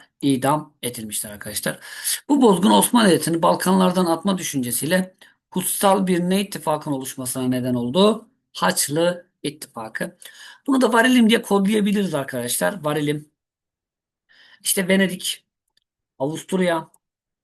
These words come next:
Rusya, Lehistan ve Malta.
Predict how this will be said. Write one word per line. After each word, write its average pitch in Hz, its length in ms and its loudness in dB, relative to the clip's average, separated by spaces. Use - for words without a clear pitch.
Rusya, 165 640 -4
Lehistan 175 680 -4
ve 170 80 -2
Malta. 131 400 -6